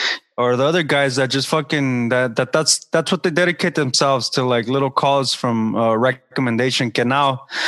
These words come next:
like, I mean, like, we could fix our own shit pretty much, way, most of it, right?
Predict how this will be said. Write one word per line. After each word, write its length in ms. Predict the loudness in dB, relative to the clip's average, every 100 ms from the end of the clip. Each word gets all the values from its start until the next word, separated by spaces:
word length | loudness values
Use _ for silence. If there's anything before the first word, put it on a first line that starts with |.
| -4 -6 -2
like, 300 | 0 0 -2
I 60 | 0
mean, 640 | 0 0 0 -2 -4 -2
like, 180 | 0 0
we 140 | -2
could 180 | -2 -2
fix 260 | -2 0 0
our 80 | 2
own 160 | 2
shit 320 | 2 2 0
pretty 200 | -2 0
much, 320 | 2 2 0 0
way, 260 | 0 0 0
most 260 | -2 0 0
of 120 | 2
it, 160 | 2
right? 260 | 2 2